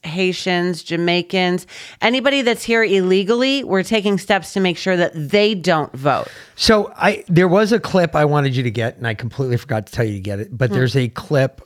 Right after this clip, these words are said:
Speaker 2: where, um, <clears throat> they are asked, uh, the, the administration is actually asked about whether or not, uh,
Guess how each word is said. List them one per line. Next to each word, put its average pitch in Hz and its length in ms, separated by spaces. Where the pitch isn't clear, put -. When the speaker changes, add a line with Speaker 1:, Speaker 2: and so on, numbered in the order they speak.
Speaker 2:
where, 120 760
um, 104 460
<clears throat> 160 520
they 143 220
are 143 180
asked, 120 500
uh, 113 220
the, 120 300
the 120 160
administration 127 720
is 95 140
actually 104 460
asked 98 560
about 123 640
whether 143 480
or 143 160
not, 113 480
uh, 113 360